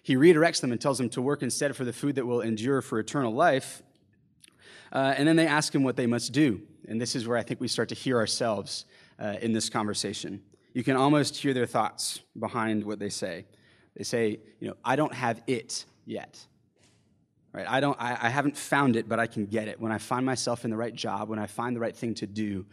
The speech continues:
then that next thing is what'll give it to me. What must we do to be doing the works of God?" And Jesus' response is quick and simple. Verse twenty-nine, he says, "This is the work of God,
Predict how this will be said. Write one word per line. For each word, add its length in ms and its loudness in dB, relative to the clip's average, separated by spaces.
then 300 -2
that 160 -6
next 380 -6
thing 160 -6
is 120 -8
what'll 180 -6
give 200 -6
it 100 -16
to 100 -12
me. 200 -14
What 180 0
must 260 -4
we 100 -2
do 380 0
to 120 -10
be 80 -4
doing 200 -4
the 80 -4
works 260 -6
of 80 -8
God?" 300 -12
And 80 -8
Jesus' 300 -6
response 440 -6
is 60 -12
quick 280 -4
and 80 -2
simple. 420 -8
Verse 160 -6
twenty-nine, 500 -6
he 80 -8
says, 340 -6
"This 300 0
is 100 -2
the 100 -2
work 280 -2
of 100 -6
God, 320 -6